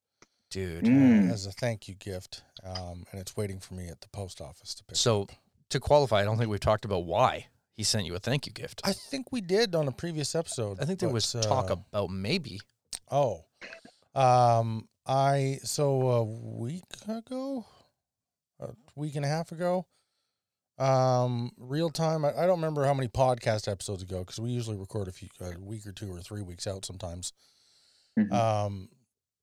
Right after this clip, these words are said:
Speaker 2: but I went and, uh, helped Eric, uh, pick up and purchase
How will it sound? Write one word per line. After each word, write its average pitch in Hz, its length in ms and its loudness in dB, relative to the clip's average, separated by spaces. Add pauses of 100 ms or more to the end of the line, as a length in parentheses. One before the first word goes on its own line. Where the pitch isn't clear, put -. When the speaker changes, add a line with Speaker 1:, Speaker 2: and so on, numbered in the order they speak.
Speaker 2:
but 131 100 0
I 151 120 6
went 160 380 -2
and, 127 260 0
uh, 110 400 0 (840)
helped 135 260 -4
Eric, 117 340 -4 (540)
uh, 104 540 0
pick - 200 -6
up 107 260 0 (540)
and 104 120 -16
purchase 110 440 -6